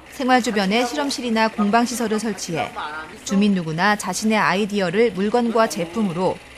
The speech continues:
직접 만들어 볼 수 있도록 한 공간입니다.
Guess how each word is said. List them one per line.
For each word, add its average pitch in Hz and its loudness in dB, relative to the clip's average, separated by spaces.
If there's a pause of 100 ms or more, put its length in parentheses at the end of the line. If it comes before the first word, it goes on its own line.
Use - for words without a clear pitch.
직접 202 -2
만들어 180 0
볼 220 0
수 214 -6
있도록 180 -4
한 214 0
공간입니다. 190 -2